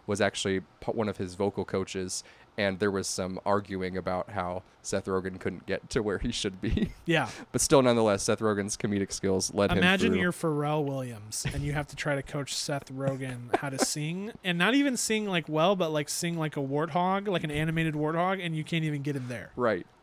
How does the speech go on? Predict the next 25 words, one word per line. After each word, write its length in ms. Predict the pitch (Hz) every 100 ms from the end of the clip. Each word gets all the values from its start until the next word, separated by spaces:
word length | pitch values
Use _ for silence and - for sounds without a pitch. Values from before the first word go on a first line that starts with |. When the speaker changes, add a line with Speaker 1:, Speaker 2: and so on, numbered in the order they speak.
| -
Speaker 2:
Like, 100 | 156
talk 180 | 190 196
about 300 | 196 156 160
a 60 | 160
personal 420 | - 165 165 156
nightmare. 420 | 143 131 110 - 175 -
That 120 | 170
would 120 | 160
be, 120 | 175 156
Speaker 1:
<laughs> 80 | -
Speaker 2:
that 80 | 170
would 80 | 165
be 100 | 156
terrible. 440 | - 135 123 101 - _ - - - - - - -
Speaker 1:
Oh, 220 | 131 113
man. 280 | 101 98 92
Speaker 2:
Okay, 360 | 180 180 143 127 _ - _ _ -
showstoppers. 960 | - 185 180 - 135 120 120 107 - - _ _ _ -
What, 100 | 170
Speaker 1:
Showstopper. 320 | 202 - 185
Speaker 2:
what, 200 | 170 196
what 180 | 180 196
was 160 | 226 180
your 100 | 170
showstopper 520 | - 151 - 123